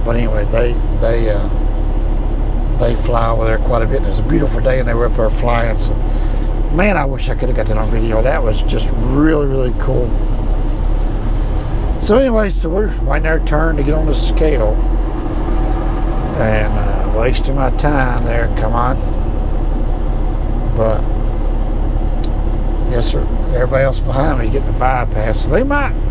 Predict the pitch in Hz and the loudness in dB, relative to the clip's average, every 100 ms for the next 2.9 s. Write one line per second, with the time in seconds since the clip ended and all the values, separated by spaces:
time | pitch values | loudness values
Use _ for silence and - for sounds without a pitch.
0 | - - - - - - - - - - | 0 0 -2 -2 -2 0 0 0 0 0
1 | 175 165 160 143 139 - 151 160 139 131 | 2 2 0 0 2 2 0 0 0 0
2 | 123 110 117 127 113 143 151 143 | 0 0 0 0 0 0 0 0